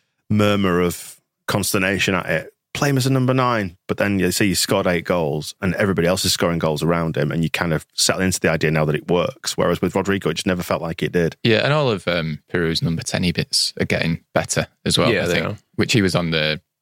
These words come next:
Speaker 2: official Leeds United podcast saying, like, "Yeah, we're all still getting used to how we play. We are gonna get better."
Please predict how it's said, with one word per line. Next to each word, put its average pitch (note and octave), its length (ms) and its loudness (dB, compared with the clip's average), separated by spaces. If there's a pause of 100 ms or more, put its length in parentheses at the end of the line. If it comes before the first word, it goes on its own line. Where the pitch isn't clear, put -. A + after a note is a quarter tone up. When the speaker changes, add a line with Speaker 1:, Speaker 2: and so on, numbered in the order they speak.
(220)
Speaker 2:
official - 360 -2
Leeds D2 200 0
United E2 200 0
podcast - 340 -2
saying, D#2+ 340 0
like, D#2+ 160 0 (480)
"Yeah, F#2 120 4
we're E2 100 2
all F2 80 2
still - 160 -4
getting E2 200 0
used E2 220 0
to E2+ 180 0
how F2+ 160 0
we E2 140 0
play. E2 340 -2 (180)
We - 160 0
are E2 80 0
gonna E2 200 -2
get - 180 -4
better." - 400 -2